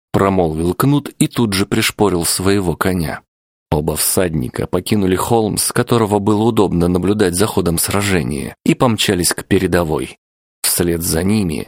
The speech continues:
недоумевая и переглядываясь, поспешили остальные пятеро конных охранников Кнуда. И когда они были уже на расстоянии брошенного камня от рядов противника, до их ушей донесся громкий возглас.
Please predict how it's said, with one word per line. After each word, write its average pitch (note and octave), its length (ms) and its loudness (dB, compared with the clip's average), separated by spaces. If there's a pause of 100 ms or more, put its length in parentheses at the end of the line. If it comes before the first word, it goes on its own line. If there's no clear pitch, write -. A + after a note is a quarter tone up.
недоумевая A#2+ 920 2
и F2+ 200 -2
переглядываясь, F#2 1120 -2
поспешили G2+ 560 0
остальные F#2+ 800 0
пятеро A#2 400 -2
конных G#2+ 440 0
охранников G2 760 -2
Кнуда. E2+ 560 -2 (480)
И E2+ 80 2
когда E2+ 380 0
они F2+ 200 0
были F2+ 260 0
уже F2 220 0
на F2 120 0
расстоянии F2+ 640 0
брошенного F2 720 0
камня G#2 540 -2 (120)
от - 220 -4
рядов G#2 360 0
противника, E2 840 -4
до D2+ 160 -2
их E2+ 300 -2
ушей F2+ 420 0
донесся F#2+ 640 0
громкий G2+ 460 2
возглас. G#2 800 -2